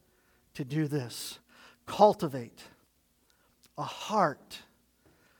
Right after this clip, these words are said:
that listens to God's word. Don't be a hearer of the word.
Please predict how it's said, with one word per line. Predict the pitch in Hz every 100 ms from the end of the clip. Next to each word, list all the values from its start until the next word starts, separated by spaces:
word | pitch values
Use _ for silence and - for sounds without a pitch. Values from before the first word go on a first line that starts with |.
| _ -
that | 151 143
listens | 156 160 202 202 - 120 113 - - - - _ _ _ _ _ _ _ _ _ _ _ _ _ _ -
to | -
God's | 131 123 123
word. | 127 127
Don't | 180 190
be | 208
a | 185
hearer | - 156 127
of | 120
the | 123
word. | 127 117